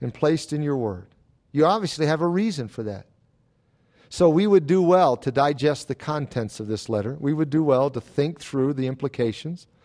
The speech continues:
in the first century and for our own lives here in the twenty-first century.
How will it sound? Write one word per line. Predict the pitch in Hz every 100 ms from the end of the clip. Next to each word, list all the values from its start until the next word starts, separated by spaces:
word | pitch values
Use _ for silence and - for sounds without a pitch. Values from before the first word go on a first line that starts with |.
| _ _
in | 180 151
the |
first | 123 - 185 -
century | 131 113 - 175 - _ _ _ _ _ _ _ _ _ _ _ _ _
and | 143 160
for | 160 175
our | 160 156
own | 175
lives | 165 175 190 101 - - -
here | 139
in | 135
the | 127
twenty-first | - 190 170 - 90
century. | - 98 - -